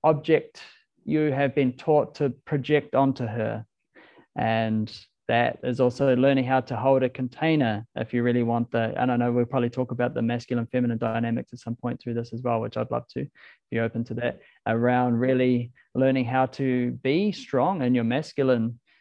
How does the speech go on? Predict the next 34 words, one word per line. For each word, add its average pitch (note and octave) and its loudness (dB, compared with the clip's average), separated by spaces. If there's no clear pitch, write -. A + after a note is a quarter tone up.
and A#2+ 0
let C3+ 0
your C3+ 2
woman C3+ 2
surrender C3+ 2
and A#2+ -4
let B2+ 2
her B2+ 2
really A#2+ 0
flourish, D3 4
let's C3 -2
say, B2 0
and A#2+ 2
know C3 2
that B2+ -4
she's B2 -6
safe C3+ 2
so B2+ -6
she B2+ -4
doesn't B2 2
have B2 -2
to A#2+ 0
do C3+ 4
all C3 6
the B2+ 4
things C3 0
that B2 -2
you C3+ 0
a-, - -4
as C#3+ 2
a B2+ 2
man C3+ 2
really C#3+ 2
should. F3 4